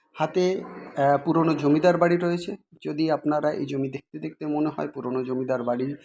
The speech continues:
আপনারা জমি নিতে চাইছেন, সেক্ষেত্রে আমরা কিন্তু পুরনো জমিদার বাড়ি means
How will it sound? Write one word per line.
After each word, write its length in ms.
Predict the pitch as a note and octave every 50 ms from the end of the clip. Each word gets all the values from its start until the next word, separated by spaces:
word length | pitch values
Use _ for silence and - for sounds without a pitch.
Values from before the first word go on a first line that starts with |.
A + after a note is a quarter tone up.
| - - - _ _ _ _ -
আপনারা 320 | G#2+ - C3 C3+ C3 C3
জমি 280 | B2 A#2+ C#3 C3+ C3 C3
নিতে 260 | C3 C#3+ D3+ D3+ F3 E3
চাইছেন, 340 | E3+ F3 E3+ E3+ - E3+ E3
সেক্ষেত্রে 520 | - - D3+ C#3+ - E3 D3+ - - E3+ D#3+
আমরা 200 | D3+ D3+ D3+ D#3
কিন্তু 240 | D3+ D#3 E3 D#3+ E3+
পুরনো 320 | D#3+ - E3+ D#3+ D#3 D#3+ E3
জমিদার 340 | D#3+ D#3+ D#3 D#3+ D#3 E3 D3+
বাড়ি 180 | D3 D3+ D3+
means 220 | D3+ D3 D3 D3